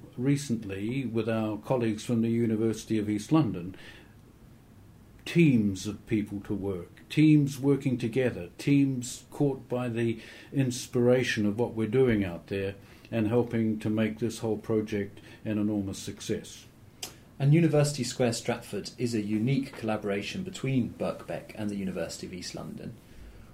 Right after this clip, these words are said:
Speaker 2: What does this mean?
Speaker 1: Well, I think it's important to realise that, that we were going into a part of London where there already were established universities.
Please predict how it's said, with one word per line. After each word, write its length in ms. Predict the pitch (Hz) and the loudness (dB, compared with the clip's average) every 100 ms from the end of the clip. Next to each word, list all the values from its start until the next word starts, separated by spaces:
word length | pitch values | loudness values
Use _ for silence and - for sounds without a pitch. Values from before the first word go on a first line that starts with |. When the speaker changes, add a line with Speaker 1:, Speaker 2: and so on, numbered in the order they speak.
| - | -12
Speaker 2:
What 180 | - 180 | -6 -4
does 180 | 165 147 | -4 -2
this 200 | 147 - | -2 0
mean? 380 | 139 - - - - - - - - - - - - | 0 0 -6 -14 -18 -20 -20 -20 -20 -20 -20 -18 4
Speaker 1:
Well, 320 | 180 135 110 | 8 8 6
I 80 | 143 | 4
think 560 | - 170 - - - - - - - | 8 6 6 -2 -16 -18 -20 -20 -2
it's 220 | 135 143 | 0 2
important 480 | 135 123 143 131 117 | 2 6 6 6 2
to 100 | 120 | 2
realise 640 | 120 151 113 98 98 95 | 6 8 8 4 0 -2
that, 240 | - 107 - - - - - - | 0 0 -2 -18 -20 -20 -20 -10
that 560 | 107 120 - - - - - - - - - - - - | -2 -2 -2 -12 -12 -12 -16 -20 -20 -20 -20 -20 -20 -10
we 220 | 127 139 | 0 2
were 160 | 131 120 | 4 2
going 540 | 113 131 127 120 113 - | 4 4 6 6 4 6
into 400 | 143 139 123 113 | 6 8 6 4
a 80 | |
part 360 | 107 131 123 117 | 2 -2 -2 -2
of 140 | 107 | 0
London 480 | 120 123 113 110 107 - - | 2 4 4 2 -2 -6 -4
where 180 | - 123 | 2 4
there 300 | 113 117 117 - | 6 4 4 2
already 420 | 123 120 120 113 | 2 4 4 4
were 440 | 107 139 123 95 95 | 4 6 6 4 -2
established 1160 | 113 - - 123 113 113 110 - - - - - - | -6 -6 -2 -2 0 -2 -4 -6 -10 -12 -14 -18 -12
universities. 1080 | 120 120 107 117 135 - 107 87 76 - - | -2 0 2 2 2 0 -8 -10 -14 -16 -20